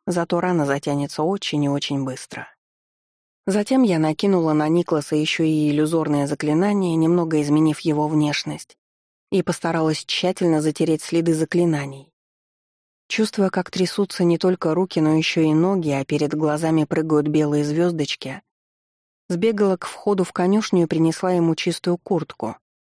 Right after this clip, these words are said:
после чего испепелила остатки бинтов и засыпала это место чистой соломой. Сделала все, чтобы он мог покинуть земли Бростанхолла незамеченным,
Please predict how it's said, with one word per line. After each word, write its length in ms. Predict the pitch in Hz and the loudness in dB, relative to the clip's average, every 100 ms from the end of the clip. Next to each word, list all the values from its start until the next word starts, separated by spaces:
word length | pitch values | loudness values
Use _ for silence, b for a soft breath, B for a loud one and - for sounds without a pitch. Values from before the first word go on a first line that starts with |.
| _ | _
после 320 | 208 202 185 | -4 0 0
чего 320 | 175 185 202 190 | 0 0 2 0
испепелила 640 | - 156 160 170 165 147 | 0 -2 2 2 2 0
остатки 400 | 143 160 156 151 | -2 -4 -2 -2
бинтов 460 | 143 143 147 175 151 | 2 2 0 0 0
и 60 | |
засыпала 480 | 143 139 - 160 143 | -2 -2 -2 -2 0
это 200 | 139 147 | 0 2
место 320 | 156 156 143 | 2 0 -4
чистой 380 | - 147 - 143 | -4 -4 -4 -6
соломой. 600 | - 147 139 131 127 - _ _ _ _ _ _ | -4 -4 -4 -6 -8 -16 _ _ _ _ _ _
Сделала 540 | 170 156 175 190 175 160 | -4 2 2 4 2 2
все, 220 | - 202 | 0 -2
чтобы 280 | - 156 151 | -2 -2 0
он 160 | 165 | 2
мог 240 | 160 160 - | 2 2 -2
покинуть 480 | 151 - 175 160 147 | -6 0 2 2 2
земли 300 | 156 147 147 | 0 2 0
Бростанхолла 760 | 156 156 - 147 151 185 185 | -2 -4 -4 -4 -2 0 2
незамеченным, 960 | 151 151 160 170 170 - 139 131 135 | 2 2 2 2 0 0 -6 -8 -10